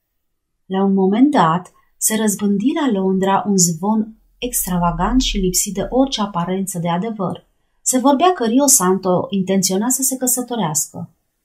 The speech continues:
să se însoare precum cel mai simplu muritor, să pună punct final, să renunțe la sceptru,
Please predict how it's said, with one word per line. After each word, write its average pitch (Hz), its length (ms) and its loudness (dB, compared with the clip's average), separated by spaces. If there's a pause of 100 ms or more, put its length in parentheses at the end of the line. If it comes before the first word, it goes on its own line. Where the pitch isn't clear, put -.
(140)
să 214 80 -2
se 208 180 2
însoare 247 460 2
precum 226 420 -6
cel 359 300 -2
mai 294 140 0
simplu 226 360 -4
muritor, 190 640 -6 (460)
să - 200 -4
pună 254 320 4
punct 285 280 2
final, 175 600 -2
să - 220 -2
renunțe 202 420 2
la 262 100 6
sceptru, 180 760 -2